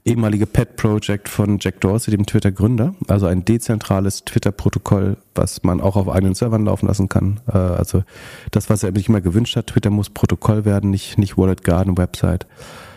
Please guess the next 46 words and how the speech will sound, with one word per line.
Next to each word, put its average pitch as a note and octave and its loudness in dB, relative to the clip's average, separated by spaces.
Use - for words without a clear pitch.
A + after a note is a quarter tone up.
Ähm, E2+ 0
das - -2
scheint F#2+ -2
er F2 2
jetzt F2 0
mit F2 -2
Blue F#2 2
Sky E2 0
zu - -4
bauen, E2+ 0
aber G2 0
es F#2 -2
ist - -8
unheimlich F#2+ 0
schwer, F#2 0
in G2 2
die F2+ 2
Beta-Version D#2+ 0
einzudringen. E2+ 0
Also F2 -2
man F2 0
braucht F2 -2
ein - 0
I-O-S-Device G#2 0
und A2 2
einen F#2+ 2
Invite-Code G2 0
und G#2 0
die F2+ -2
gehen F#2+ 0
weg F2 -2
wie F2 2
warme E2 2
Semmeln. D#2+ 0
Also, D#2+ 0
also F2 0
eigentlich E2+ -2
bekommt D#2+ 0
man D#2+ 2
sie D2 -2
gar C#2+ 0
nicht D#2 -4
selbst. - -8
Äh, - -2
es - -16
gibt - -2